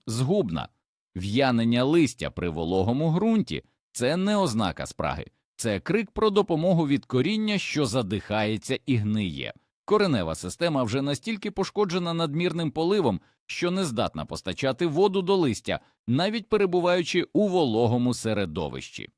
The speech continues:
Якщо ви в цей момент додасте ще води, ви просто доб'єте цю рослину. Що ж робити?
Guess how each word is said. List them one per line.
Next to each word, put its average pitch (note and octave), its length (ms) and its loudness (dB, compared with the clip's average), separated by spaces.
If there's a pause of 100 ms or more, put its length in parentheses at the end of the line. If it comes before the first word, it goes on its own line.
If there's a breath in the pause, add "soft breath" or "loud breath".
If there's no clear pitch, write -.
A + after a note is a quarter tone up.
Якщо C3+ 600 0
ви F#3 140 2
в B2+ 60 -2
цей D3 240 0
момент B2+ 500 4
додасте A#2+ 540 0
ще F#3+ 320 -2
води, F#2 480 -2
ви C#3+ 280 0
просто F#3+ 580 0
доб'єте A#2 600 0
цю G#2 240 -2
рослину. F2 600 -6 (200)
Що G#3 280 0
ж F#3+ 180 0
робити? G3 580 0